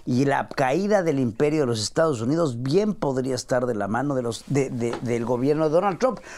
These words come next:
No estoy diciendo con esto que Estados Unidos va a perder poder. Lo que sí estoy diciendo es que va a perder la cabeza como hegemonía mundial.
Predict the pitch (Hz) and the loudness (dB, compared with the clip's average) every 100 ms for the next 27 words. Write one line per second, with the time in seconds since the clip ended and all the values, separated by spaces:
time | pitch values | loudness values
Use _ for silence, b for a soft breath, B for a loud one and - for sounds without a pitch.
0 | B 302 - 302 285 220 294 269 262 233 | B 0 2 2 2 2 2 2 2 2
1 | 269 269 226 165 139 180 196 147 156 165 | 2 2 2 0 0 0 0 0 0 2
2 | 143 147 143 113 113 107 - 90 78 B | 2 0 0 -2 -2 -4 -6 -8 -10 B
3 | B B 98 113 120 175 190 180 127 165 | B B -6 -2 0 0 2 0 2 0
4 | 185 165 - 160 151 - 120 170 202 - | 0 -4 -2 -2 -2 -2 0 0 0 -2
5 | 113 117 151 151 143 - 104 104 156 - | -2 0 0 0 -2 -2 -4 -2 -2 -2
6 | 160 135 123 107 - 120 101 98 127 135 | -2 -2 -2 -4 -4 -4 -4 -4 -4 -2
7 | 120 117 131 151 | -2 0 0 0